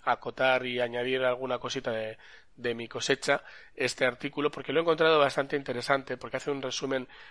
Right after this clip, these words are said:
con, con cosas que normalmente en la escena no se suelen comentar y que a mí me, me están gustando mucho descubrir, eh, durante todo este tiempo en el que estoy investigando, que ya voy cerca de los, de los ocho meses de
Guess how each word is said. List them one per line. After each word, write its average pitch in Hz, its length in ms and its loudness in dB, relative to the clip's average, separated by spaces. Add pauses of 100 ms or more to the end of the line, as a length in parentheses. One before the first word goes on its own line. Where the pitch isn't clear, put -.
(120)
con, 123 440 -4
con 131 180 -4
cosas 175 320 -2
que 147 100 2
normalmente 139 880 2
en 117 80 -4
la 117 80 0
escena 139 300 2
no 127 140 -2
se 147 100 -6
suelen 139 260 -2
comentar 123 540 0 (340)
y 135 140 -6
que - 100 0
a 127 60 2
mí 131 80 -2
me, 143 180 2 (220)
me 123 140 -6
están 131 200 -2
gustando 127 360 -4
mucho 123 420 -2
descubrir, 117 560 -6 (300)
eh, 123 200 4
durante 123 300 -2
todo 127 180 -2
este 123 200 -6
tiempo 123 420 -4
en 120 80 -2
el 113 80 -4
que - 80 -14
estoy 113 320 -8
investigando, 117 580 -6
que 113 140 -16
ya 123 260 -2 (460)
voy 123 220 -2
cerca 123 340 2
de 123 80 2
los, 113 400 -6
de 110 80 -14
los 107 160 -6
ocho 120 220 -4
meses 127 420 -4
de 110 320 -10